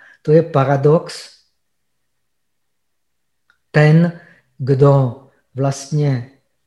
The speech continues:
pochopí slast osvobození,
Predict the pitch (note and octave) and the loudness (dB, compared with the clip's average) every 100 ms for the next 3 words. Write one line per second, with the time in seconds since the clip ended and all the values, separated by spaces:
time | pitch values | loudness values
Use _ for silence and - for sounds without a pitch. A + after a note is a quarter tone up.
0 | _ - C3+ E3+ E3 F3+ D#3+ C3 A2 - | _ -4 0 0 0 0 -2 -2 -6 -18
1 | _ _ _ _ _ _ _ _ _ _ | _ _ _ _ _ _ _ _ _ _
2 | _ _ _ _ _ _ _ _ _ _ | _ _ _ _ _ _ _ _ _ _
3 | _ _ _ _ _ _ _ _ _ - | _ _ _ _ _ _ _ _ _ -20
4 | - C#3+ D3 C#3+ - - _ _ - B2+ | -6 -2 -2 -4 -10 -20 _ _ -10 -10
5 | - D3 C3 C3+ C3+ C#3+ D3 D#3 | -4 -2 -2 -2 -2 0 -2 -4